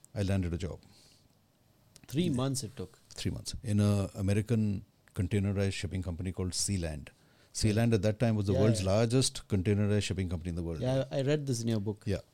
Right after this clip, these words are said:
Speaker 1: So I ended up working for Sealand.
Speaker 2: Mm-hmm.
Speaker 1: And guess what? Because I did not have the right qualifications, I could not get a work permit.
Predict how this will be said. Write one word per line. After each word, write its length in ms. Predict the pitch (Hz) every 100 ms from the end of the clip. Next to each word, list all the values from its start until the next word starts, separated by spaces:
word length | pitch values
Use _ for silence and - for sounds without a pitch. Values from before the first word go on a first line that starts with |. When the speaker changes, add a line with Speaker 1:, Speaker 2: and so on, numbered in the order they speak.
| _ -
Speaker 1:
So 140 | - 110
I 60 | 107
ended 180 | 113
up 100 | 127
working 280 | 110 104 120 101
for 40 | -
Sealand. 400 | 104 87 90 - - _ -
Speaker 2:
Mm-hmm. 240 | 117 110 104 98 _
Speaker 1:
And 140 | 113 101
guess 180 | 131
what? 200 | - 95 - _
Because 260 | 104 131 143
I 80 | 139 120
did 120 | 110
not 180 | 127 110 104
have 140 | 110
the 80 | 107
right 200 | 101 104
qualifications, 600 | 104 95 98 107 101 127 107
I 60 |
could 220 | 95 101 101
not 120 | 98 101
get 120 | 95
a 120 | 135 - _ -
work 200 | - -
permit. 340 | - - -